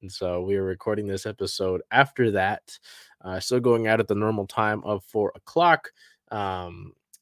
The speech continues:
so nobody's playing tonight. The Kraken will play tomorrow. Uh, it's kinda weird not having these games go like they're every day with the Mariners playing. And, uh, so it's, it's a little different, but maybe a little bit better for a slower change of pace.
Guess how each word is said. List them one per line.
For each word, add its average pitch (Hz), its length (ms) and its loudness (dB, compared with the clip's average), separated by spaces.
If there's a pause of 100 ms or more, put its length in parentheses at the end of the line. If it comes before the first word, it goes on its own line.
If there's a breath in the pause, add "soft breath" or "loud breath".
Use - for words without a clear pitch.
so 92 240 -4
nobody's 143 400 4
playing 143 320 4
tonight. 127 360 4
The 104 80 -6
Kraken 113 340 2
will 104 80 -4
play 104 200 2
tomorrow. 135 720 4 (480 loud breath)
Uh, 90 180 -6
it's 92 120 -10
kinda 113 220 0
weird 101 220 0
not 101 140 -2
having 101 380 -6
these 92 380 -8 (280)
games 104 360 0
go 95 180 0
like 92 300 -4
they're 98 260 0 (100)
every 98 280 -2
day 95 420 -2
with 92 240 -8
the 92 60 -6
Mariners 95 500 -4
playing. 95 680 -6
And, 85 120 -12 (640 loud breath)
uh, 90 340 -8 (160)
so 107 380 2
it's, 143 160 2
it's 156 120 0
a 190 60 4
little 151 300 6
different, 104 400 0 (480)
but 117 360 6 (300)
maybe 139 240 4
a 135 60 8
little 123 180 2
bit 110 160 6
better 98 400 0
for 98 280 -2
a 95 60 0
slower 107 300 2
change 101 220 -2
of 92 100 -8
pace. 156 320 6